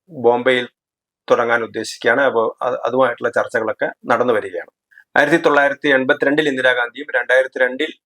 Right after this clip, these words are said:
വാജ്പേയിയും പോയതിനു ശേഷം ആദ്യമായിട്ടാണ് ഇപ്പോൾ ഒരു ഇന്ത്യൻ പ്രധാനമന്ത്രി നരേന്ദ്രമോദി രണ്ടായിരത്തി ഇരുപത്തിയഞ്ചിൽ സൈപ്രസിൽ എത്തുന്നത്. അപ്പോൾ സൈപ്രസുമായിട്ടുള്ള നമ്മുടെ ഒരു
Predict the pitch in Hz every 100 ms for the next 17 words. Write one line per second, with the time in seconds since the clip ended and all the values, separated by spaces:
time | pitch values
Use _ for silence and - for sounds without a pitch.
0 | 113 117 117 - 127 127 117 117 117 117
1 | 147 - - 127 120 123 110 113 110 143
2 | _ - - 110 113 117 110 107 120 113
3 | 110 107 - _ _ _ 113 110 110 107
4 | 110 113 151 110 110 110 110 143 - 107
5 | 110 117 107 113 127 - _ _ _ _
6 | - 110 - 104 - 104 - 117 110 143
7 | - - - - 127 131 127 160 175 151
8 | 139 135 127 123 131 127 127